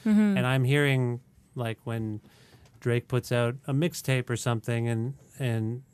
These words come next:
Speaker 2: works with different people, like, I'm starting to hear that Toronto
Speaker 1: Mm-hmm.
Speaker 2: more.
Speaker 1: Yeah.
Speaker 2: Uh, and again, I'm not saying you guys are part of that necessarily, but when I think of Lido and I think of
Speaker 1: <coughs>
Speaker 2: that aspect of Drake and
Speaker 1: Yeah.
Speaker 2: O V O and you guys, I hear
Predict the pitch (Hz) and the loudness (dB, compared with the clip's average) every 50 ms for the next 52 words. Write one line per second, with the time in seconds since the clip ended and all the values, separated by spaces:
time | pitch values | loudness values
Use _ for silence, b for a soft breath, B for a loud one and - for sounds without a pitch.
0 | _ _ - 143 131 123 - - 131 120 117 123 - - 113 104 - 120 110 - | _ _ -6 -4 -4 -4 -4 -4 -6 -4 -4 -6 -4 -4 -6 -4 -4 -6 -4 -4
1 | 117 110 107 107 110 110 - 113 113 110 - - 143 139 139 135 127 117 104 131 | -4 -4 -4 -4 -6 -6 -6 -4 -4 -4 -2 -2 0 0 2 0 0 0 0 0
2 | 131 127 123 123 120 117 110 110 107 127 127 131 131 - - _ _ - - 131 | 0 2 2 0 0 -2 -4 -4 0 0 2 2 0 -2 -6 _ _ -6 -4 0
3 | 123 120 113 113 113 110 107 107 104 104 233 220 233 247 240 - 202 - - 208 | 0 0 0 0 0 -2 -2 -2 0 4 6 8 8 8 8 6 4 4 2 -2
4 | - - - _ - - 254 254 277 277 262 - _ - 123 117 113 120 123 131 | -4 -8 -12 _ -2 2 4 4 4 4 2 -2 _ -4 -2 -2 -2 0 0 2
5 | 143 151 156 185 165 139 131 135 143 135 139 151 139 135 123 120 127 120 113 107 | 2 2 4 4 4 4 4 4 2 2 2 2 2 2 2 2 2 0 0 0
6 | 110 101 104 - _ - _ _ - 147 143 143 - - _ _ - - - 135 | -2 -6 -8 -12 _ -20 _ _ -14 -14 -14 -14 -14 -20 _ _ -6 0 2 2
7 | 131 127 120 120 123 - - 156 131 131 131 135 131 131 135 - 196 208 180 165 | 2 2 2 0 -2 -2 -2 -2 0 0 0 0 0 0 0 0 0 0 0 0
8 | 135 139 143 143 135 131 127 127 123 120 120 117 - - 160 170 170 165 156 135 | 0 0 0 2 2 2 2 2 0 0 -2 -4 -4 -4 -4 -4 -2 -2 -2 -2
9 | 123 113 110 - b b b b b b b b - - - - 143 160 156 - | -2 -2 -6 -10 b b b b b b b b 0 0 2 6 6 6 6 6
10 | 127 123 120 117 - - - 120 113 - - - 110 104 - 117 113 110 110 107 | 2 0 -2 -2 -4 -6 -6 -6 -6 -6 -6 -6 -8 -6 -4 -4 -4 -4 -4 -6
11 | - 110 113 226 220 214 214 208 202 196 110 - 110 107 107 107 131 139 - - | -2 0 4 4 6 6 6 4 4 4 4 4 2 2 0 -6 -8 -8 -6 -4
12 | 127 127 131 147 170 170 147 147 127 117 113 110 113 113 - 143 135 131 127 123 | -2 0 2 2 2 2 4 4 4 4 4 2 0 -2 -4 -4 -2 0 0 0
13 | 117 - 160 170 175 170 160 147 135 131 131 | -2 -2 -2 0 2 2 2 0 0 -2 -4